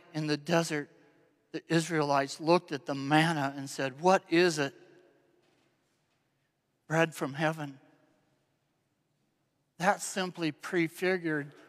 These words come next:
this bread from heaven. Here comes a man crucified, bloodied, spat upon,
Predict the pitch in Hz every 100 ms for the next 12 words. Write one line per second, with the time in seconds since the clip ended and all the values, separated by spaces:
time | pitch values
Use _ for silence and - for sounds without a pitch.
0 | - 160 156 180 175 - 185 151 143 131
1 | 147 135 143 139 139 123 123 _ _ _
2 | _ _ _ _ _ _ _ _ _ _
3 | - 202 202 - 185 180 - - - 160
4 | 160 165 180 180 175 151 139 - - -
5 | - 202 202 - 160 160 147 139 135 -
6 | - _ _ _ _ - 180 185 196 175
7 | 147 131 - - - _ _ - - _
8 | 190 196 202 180 - 170 156 143 127